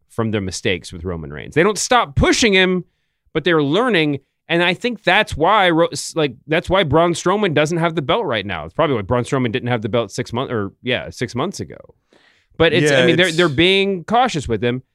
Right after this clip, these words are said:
Speaker 1: And if you need more evidence that they're learning, Roman Reigns is now back with the Shield. That's wonderful news. That's a
Speaker 2: That's,
Speaker 1: best
Speaker 2: I
Speaker 1: case
Speaker 2: mean, th-,
Speaker 1: scenario.
Speaker 2: that is the best case scenario.
Speaker 1: That's better than him with,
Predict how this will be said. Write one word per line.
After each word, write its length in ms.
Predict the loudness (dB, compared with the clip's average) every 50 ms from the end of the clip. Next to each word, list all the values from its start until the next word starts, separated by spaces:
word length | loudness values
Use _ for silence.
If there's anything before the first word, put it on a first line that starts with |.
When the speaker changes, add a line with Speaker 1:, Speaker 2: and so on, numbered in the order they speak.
| _ _ _ _ _ _ _
Speaker 1:
And 440 | 2 2 4 4 4 2 0 -4 -6 -6
if 140 | -6 -4 -2
you 100 | 0 2
need 140 | 2 2 2
more 160 | 4 4 4
evidence 320 | 4 2 2 -2 -2 -8
that 100 | -12 -6
they're 160 | -2 -2 0 0
learning, 480 | 0 0 0 0 0 0 0 -4 -8 -10 _ _ _ _ _ _ _ _ _ _ _ _ _ _ _ _ _
Roman 340 | -2 0 0 2 2 0 2
Reigns 460 | 2 2 2 2 0 -2 -4 -8 -14 _ _ _ _ _ _ _ _ _ _ _ _ _ _
is 220 | -2 -2 0 2 4
now 200 | 4 4 4 4
back 240 | 4 2 2 2
with 100 | -2 -6 -6
the 60 | -4
Shield. 440 | -4 -4 -2 -2 -2 -4 -4 -8 _ _ _ _ _
That's 200 | -4 -4 -4 -4
wonderful 600 | -6 -2 0 2 2 2 0 -2 -2 -2 -4 -2
news. 420 | 0 0 0 2 0 0 0 0 0
That's 220 | 0 2 4 4
a 40 | 2
Speaker 2:
That's, 100 | 4 4
Speaker 1:
best 240 | 2 2 2 0 0
Speaker 2:
I 20 |
Speaker 1:
case 80 | 2 2
Speaker 2:
mean, 60 | 2
th-, 80 | 2 2
Speaker 1:
scenario. 480 | 2 2 2 2 4 4 4 4 4
Speaker 2:
that 80 | 2 0
is 100 | -2 -2
the 80 | -4 -2
best 300 | -2 -2 -2 -2 -4 -6
case 200 | -6 -6 -6 -6
scenario. 300 | -6 -4 -2 -2 0 0
Speaker 1:
That's 140 | 0 2 2
better 240 | 4 4 4 4 4
than 160 | 2 2 2
him 140 | 2 2 0
with, 180 | -2 -4 -6